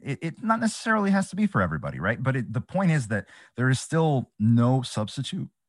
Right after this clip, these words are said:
for whole plant foods, the fiber, the, uh, you know, the short chain fatty acids that the bacteria in our gut, um, pre-, uh, create from, uh, consuming those, uh, f-, fr-, consuming the fiber from plants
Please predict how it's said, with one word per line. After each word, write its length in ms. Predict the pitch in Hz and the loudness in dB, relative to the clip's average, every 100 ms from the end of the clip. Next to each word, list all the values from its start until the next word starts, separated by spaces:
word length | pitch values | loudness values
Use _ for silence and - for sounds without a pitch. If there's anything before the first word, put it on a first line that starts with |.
| _ | _
for 440 | - 120 107 95 - _ _ - | -6 -4 -2 -4 -8 _ _ -12
whole 200 | - 120 | -8 -4
plant 280 | - 117 | -2 -4
foods, 340 | - 104 98 - | -2 -4 -4 -8
the 100 | 90 | -14
fiber, 600 | - 98 101 98 113 117 _ _ _ _ _ _ _ _ _ - | -4 -2 0 2 0 -2 _ _ _ _ _ _ _ _ _ -14
the, 320 | 82 101 90 | -4 -2 -2
uh, 280 | 82 78 73 - - | -2 -4 -6 -12 -18
you 80 | - | -8
know, 80 | 95 | -8
the 80 | 85 | -8
short 240 | - 107 | -6 -6
chain 160 | - 95 | -4 -4
fatty 280 | 95 92 90 | -2 -2 -2
acids 400 | 92 - 90 - | -2 -4 -10 -8
that 240 | 90 80 _ - _ - | -8 -8 _ -20 _ -12
the 60 | |
bacteria 600 | 87 92 87 92 92 95 | -2 -2 -2 -4 -2 -4
in 140 | - 90 | -4 -6
our 120 | 78 | -6
gut, 420 | 73 90 90 - _ _ _ - | -6 -2 -2 -4 _ _ _ -10
um, 460 | 82 78 76 73 _ _ _ _ _ _ _ | -6 -6 -6 -8 _ _ _ _ _ _ _
pre-, 300 | - 101 95 101 | -8 -6 -6 -6
uh, 80 | 80 | -10
create 460 | - 104 120 98 | -4 -2 0 -2
from, 580 | - - 110 104 95 82 _ | -8 -2 -2 0 -2 -4 _
uh, 180 | 82 78 | -10 -8
consuming 600 | - 92 113 98 92 80 80 | -8 -6 -2 -2 -2 -6 -8
those, 540 | 90 85 85 78 - _ _ _ - | -6 -6 -6 -8 -14 _ _ _ -10
uh, 260 | 78 78 76 | -6 -6 -8
f-, 120 | - _ - 95 | -16 _ -20 -20
fr-, 180 | - 92 | -14 -12
consuming 420 | - 101 110 95 | -8 -2 0 -2
the 60 | |
fiber 360 | 82 98 92 82 | -2 -4 -2 -4
from 240 | - 92 | -6 -6
plants 480 | 76 147 123 82 - | -4 -2 -2 -4 -8